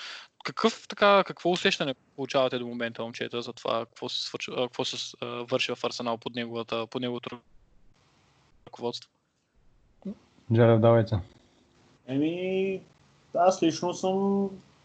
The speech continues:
Speaker 3: с, с доста добри впечатления от работата на Артета. А, със сигурност играта върви много повече, отколкото при предишния испанец начело, този Григамел,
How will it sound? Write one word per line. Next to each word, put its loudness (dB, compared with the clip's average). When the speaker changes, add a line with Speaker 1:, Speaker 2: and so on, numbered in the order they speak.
Speaker 3:
с, -4
с 2
доста 6
добри 8
впечатления 6
от 2
работата 4
на 8
Артета. 8
А, 6
със -2
сигурност 6
играта 8
върви 4
много 4
повече, 6
отколкото 2
при 4
предишния 2
испанец 2
начело, 2
този -4
Григамел, 6